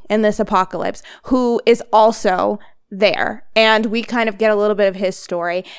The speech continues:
and then he gets in there, and maybe he keeps his mask the entire time,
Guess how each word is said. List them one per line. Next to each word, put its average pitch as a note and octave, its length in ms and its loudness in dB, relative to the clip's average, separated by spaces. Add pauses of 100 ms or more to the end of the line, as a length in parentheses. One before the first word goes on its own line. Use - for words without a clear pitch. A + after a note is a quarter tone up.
(120)
and A3 160 0
then G#3+ 120 0
he C4+ 340 -2
gets A3 320 -2
in G3 140 -4
there, F3+ 300 -2 (180)
and A#3 140 2
maybe A3+ 300 -2
he B3+ 260 -4
keeps A#3+ 340 -8
his G3+ 200 -4
mask E3 560 -8
the A3 160 -2
entire F3+ 480 -4
time, E3 500 -10